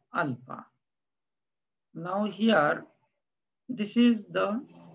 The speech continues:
equation of resultant motion. Now this is the equation of general ellipse.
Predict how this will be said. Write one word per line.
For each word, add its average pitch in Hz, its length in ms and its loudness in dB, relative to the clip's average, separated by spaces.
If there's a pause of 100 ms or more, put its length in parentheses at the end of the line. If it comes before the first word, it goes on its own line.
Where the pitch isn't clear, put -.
(320)
equation 233 680 4
of 180 220 0 (160)
resultant 160 760 2 (260)
motion. 131 720 -8 (1200)
Now 220 280 4
this 220 180 0
is 269 120 6
the 262 100 8
equation 254 500 8
of 247 200 8 (720)
general 202 540 4 (360)
ellipse. 226 540 4